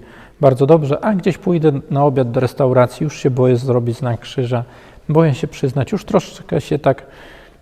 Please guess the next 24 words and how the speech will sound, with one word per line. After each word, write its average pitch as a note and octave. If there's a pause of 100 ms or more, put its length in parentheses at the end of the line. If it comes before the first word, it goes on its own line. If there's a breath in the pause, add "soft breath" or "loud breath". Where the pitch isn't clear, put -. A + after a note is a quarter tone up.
(100)
no F#3+
przecież -
trzeba C#3
jakoś B2+
żyć, B2+
no C3+
nie, B2
nie, A#2+
nie B2+
można A#2
tutaj B2
jakoś - (500 soft breath)
wystawiać B2+
się C#3
na B2+
jakieś B2+
pośmiewisko. E3+ (460 loud breath)
I -
czasem -
idziemy D3
na C#3+
jakieś B2+
ustępstwa. -
Nie, B2